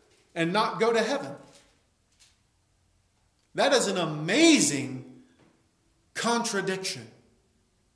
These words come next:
You have to be more, you have to have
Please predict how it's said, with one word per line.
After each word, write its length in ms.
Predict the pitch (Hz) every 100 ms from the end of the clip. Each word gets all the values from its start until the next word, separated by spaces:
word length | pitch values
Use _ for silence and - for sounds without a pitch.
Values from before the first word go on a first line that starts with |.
| _ _ _ _ _ _ _ _ _ _ _ _ _ _ _ _ _ _ _ - _ _ -
You 260 | 165 320
have 380 | 320 311 302 302
to 120 | 262
be 680 | - 269 254 233 - - - _ _ _
more, 520 | 160 190 311 359 294
you 140 | 254 277
have 240 | 285 262
to 80 | 240
have 340 | 254 254 220